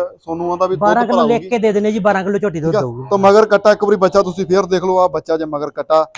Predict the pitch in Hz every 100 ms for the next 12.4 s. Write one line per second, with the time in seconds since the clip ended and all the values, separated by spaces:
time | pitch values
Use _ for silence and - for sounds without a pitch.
0 | - _ 156 147 147 165 160 160 156 _
1 | _ _ 156 175 - _ _ _ _ _
2 | _ 147 127 120 _ _ _ _ _ _
3 | _ _ _ 180 190 196 196 196 208 190
4 | 208 220 220 175 175 190 180 170 170 180
5 | 151 156 156 156 185 170 165 175 165 180
6 | 185 175 175 170 147 160 156 _ _ _
7 | 139 165 160 170 165 156 143 165 160 147
8 | 151 165 _ _ _ _ _ - 185 185
9 | 190 196 220 226 220 208 214 185 196 196
10 | 208 208 196 190 180 180 170 190 196 175
11 | 160 175 170 165 156 160 - _ 147 151
12 | 143 143 139 117